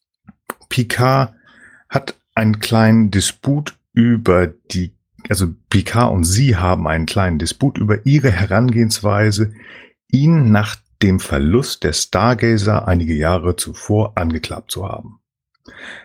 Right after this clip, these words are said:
Admiral Nakamura taucht mit Commander Maddox auf.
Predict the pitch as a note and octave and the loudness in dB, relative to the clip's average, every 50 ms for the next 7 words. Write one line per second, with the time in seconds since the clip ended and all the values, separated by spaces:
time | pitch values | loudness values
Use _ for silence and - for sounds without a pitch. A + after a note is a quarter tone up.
0 | _ _ _ - C3+ C3 - D3+ C#3+ B2+ B2 A#2+ - A2 G2 G#2+ G#2 - G#2+ G2 | _ _ _ -4 -2 0 2 2 4 4 4 4 4 4 2 2 0 0 2 2
1 | F#2 A2+ C3 C3+ C3 C3 B2+ B2+ - - - A#2 A#2 - - - G#2 G2 - - | 2 2 2 0 -2 -4 -4 -4 -6 -6 -4 -4 -4 -4 -6 -6 -4 -4 -4 -6
2 | _ - - G2+ F#2+ G2+ G#2 G#2+ A#2 G#2+ G2 E2 G2+ F2+ F#2+ A2+ A2+ A2+ C3+ C3 | _ -8 -4 -2 0 0 2 2 2 2 2 0 0 0 0 0 0 0 0 0
3 | C3 - - - - - - - _ _ - A2+ A2+ B2 B2 - - - - | 0 -2 -2 -2 -4 -10 -16 -20 _ _ -2 -2 -2 -2 -4 -8 -14 -18 -18